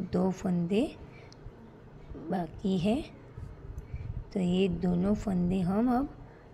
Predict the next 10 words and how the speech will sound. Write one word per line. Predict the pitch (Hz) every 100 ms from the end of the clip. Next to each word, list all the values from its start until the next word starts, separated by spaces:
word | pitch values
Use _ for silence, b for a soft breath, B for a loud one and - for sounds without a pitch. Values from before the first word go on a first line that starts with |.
| - - - -
इसी | 196 - 185
कलर | - 180 180 190
से | - 220 294 - - - 190
बनाएंगे, | 175 185 185 185 190 233 294 - - 185
एक | 190 285 - - - 185
और | 180
ये | 185 202 285 - - - - - - - 180
दो, | 170 180 160 151 - - - - - - - - - - - - - - -
और | 185 180
आगे | 175 185 - - - - 196